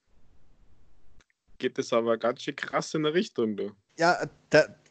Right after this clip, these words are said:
Speaker 2: da, das ist Teil des Problems, oder?
Speaker 1: Mm,
Speaker 2: Das
Speaker 1: ich
Speaker 2: muss
Speaker 1: hoffe doch nicht.
Speaker 2: Das, das muss, das musst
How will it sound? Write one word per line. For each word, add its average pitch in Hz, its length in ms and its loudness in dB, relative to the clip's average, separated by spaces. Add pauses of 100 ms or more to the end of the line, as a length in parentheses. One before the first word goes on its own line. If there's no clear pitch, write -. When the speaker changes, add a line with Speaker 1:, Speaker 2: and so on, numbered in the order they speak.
Speaker 2:
da, 151 120 4
das - 360 4
ist - 220 -6
Teil 175 220 8
des 180 180 4
Problems, 190 600 4
oder? 170 320 2 (3250)
Speaker 1:
Mm, 98 1300 -6
Speaker 2:
Das 185 180 4
Speaker 1:
ich - 60 -8
Speaker 2:
muss 214 180 4
Speaker 1:
hoffe - 200 6 (220)
doch - 320 6
nicht. - 420 4 (240)
Speaker 2:
Das, - 340 2
das - 300 0
muss, 220 360 2 (200)
das 180 220 -2
musst 254 320 0